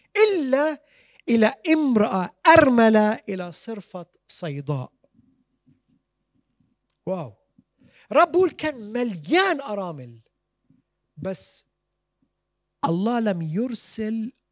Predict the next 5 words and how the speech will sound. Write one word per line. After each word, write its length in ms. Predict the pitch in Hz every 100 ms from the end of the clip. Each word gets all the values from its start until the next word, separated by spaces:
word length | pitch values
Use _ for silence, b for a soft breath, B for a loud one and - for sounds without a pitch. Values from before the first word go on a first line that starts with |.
| _ _
إيليا 480 | 190 185 220 202 202
ولا 760 | 170 151 262 320 320 320 311 302
لأرملة 680 | 262 269 208 196 190 170
غير 220 | 151 175 156
لوحدي، 800 | 151 165 175 147 131 131 123